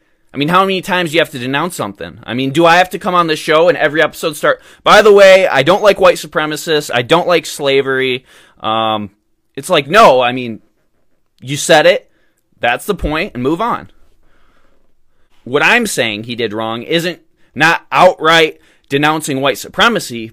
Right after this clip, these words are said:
but outright denouncing Chris Wallace's statement. "No, Chris, you have that wrong. You and your fake news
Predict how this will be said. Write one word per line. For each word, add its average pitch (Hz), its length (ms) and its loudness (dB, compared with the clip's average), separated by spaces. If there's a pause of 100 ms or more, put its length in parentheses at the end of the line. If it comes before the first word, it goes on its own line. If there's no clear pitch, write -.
but 170 140 2
outright 196 400 2
denouncing 160 600 -6 (520)
Chris - 280 0
Wallace's 147 340 0
statement. 147 480 -6
"No, 143 220 2
Chris, 151 520 -2
you 127 280 -4
have 233 200 2
that 147 180 0
wrong. 113 400 -4
You 175 120 -4
and 233 100 -4
your 208 100 -4
fake 190 320 -6
news 170 360 -8